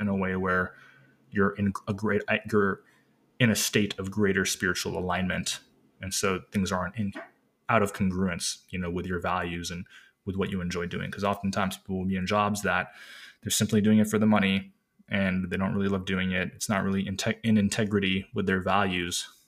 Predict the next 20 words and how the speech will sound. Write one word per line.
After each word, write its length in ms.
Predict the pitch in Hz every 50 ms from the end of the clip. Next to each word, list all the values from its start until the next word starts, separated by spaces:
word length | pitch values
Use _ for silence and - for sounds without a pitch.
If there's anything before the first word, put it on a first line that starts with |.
| _ _ _ _
And 120 | 110 101 98
so 120 | - 110
there's 260 | 95 98 95 90 -
this 240 | - 101 98 - -
disconnect 500 | - 107 104 - - - 101 92 - -
within 240 | 101 92 101 101 107
themselves 640 | 101 95 95 - 104 90 90 87 87 - - - _ _ _ _ _ _ _ _ _
where 120 | - 95
they're 160 | 92 98 98 101
almost 440 | 98 98 98 95 92 - - - - _ _ _ _ _ _ _ _ _ _ _ - 107
denying 560 | 104 95 95 98 98 101 101 101 98 95 92
or 100 | 90 87
disowning 480 | 87 101 - - - 101 101 95 95
a 60 | 95 92
part 240 | - - 101 98
of 40 | 98
themselves 520 | 92 90 90 - - 101 90 87 85 - 95
in 40 |
order 200 | 95 92 90 92
to, 280 | 90 - - 98 90 -